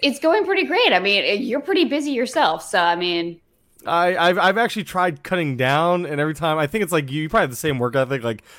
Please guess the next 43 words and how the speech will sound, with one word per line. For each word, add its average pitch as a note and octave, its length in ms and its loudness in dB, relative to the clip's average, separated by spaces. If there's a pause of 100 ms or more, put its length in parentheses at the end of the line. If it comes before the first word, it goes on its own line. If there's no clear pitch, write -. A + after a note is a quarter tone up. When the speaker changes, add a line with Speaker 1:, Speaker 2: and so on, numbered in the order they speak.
Speaker 2:
you E3+ 100 -4
try F#3 180 2
to E3+ 60 4
cut E3 220 -2
down, D3 220 2
next C#3 180 -2
thing D3+ 60 -2
you C#3+ 60 0
know, C3+ 220 4
you B2 180 -2
just C3 200 -6
add, C3 280 2
like, B2+ 200 -4 (180)
one D#3 160 2
step D#3+ 220 -4
forward, D3+ 280 4
three C3+ 180 -6
steps - 540 -6
back A#2+ 360 0
type C3+ 160 -2
of C#3+ 100 -2
thing. D3 180 -2
Like, A2+ 160 -2
you A2+ 80 -8
just B2 160 -8
add A#2+ 220 -4
more A#2+ 160 -2
to A#2 60 -4
your A2+ 100 -4
plate. B2+ 380 -4 (360)
Speaker 1:
It, A3 220 -2
yeah, B3 300 6
pretty A#3 320 2
much. F3 320 -2
It, - 280 -6
it, F3+ 320 -6
it's F#3 200 -8
kinda F3 240 -8
crazy. D3+ 420 -10 (100)
Speaker 2:
It's E3+ 120 0 (180)
Speaker 1:
And B3 60 4
when G#3+ 100 8
Speaker 2:
addicting. G2 260 -2